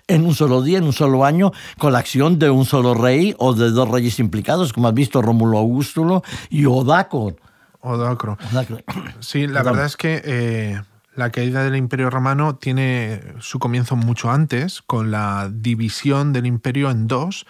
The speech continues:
Speaker 2: el Imperio de Occidente y el Imperio de Oriente. Y, de hecho, de lo que vamos a tratar en este programa es de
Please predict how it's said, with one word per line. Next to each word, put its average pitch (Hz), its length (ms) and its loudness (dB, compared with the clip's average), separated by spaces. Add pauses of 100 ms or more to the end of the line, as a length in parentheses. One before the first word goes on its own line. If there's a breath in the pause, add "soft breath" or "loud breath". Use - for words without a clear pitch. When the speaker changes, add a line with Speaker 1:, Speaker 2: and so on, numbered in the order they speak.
(400 loud breath)
Speaker 2:
el 107 280 -4
Imperio 123 380 -2
de 127 60 0
Occidente 131 760 -2
y 127 180 -2
el 117 120 -2
Imperio 123 560 -2
de 120 160 -2
Oriente. 117 560 -2
Y, 151 200 -2
de 139 220 0
hecho, 190 460 -4
de 135 160 -2
lo 110 120 -2
que 113 100 -6
vamos 123 260 -2
a 135 80 -4
tratar 131 300 -6
en 135 100 -2
este 135 220 -4
programa 127 400 -2
es 131 120 -6
de 135 240 -2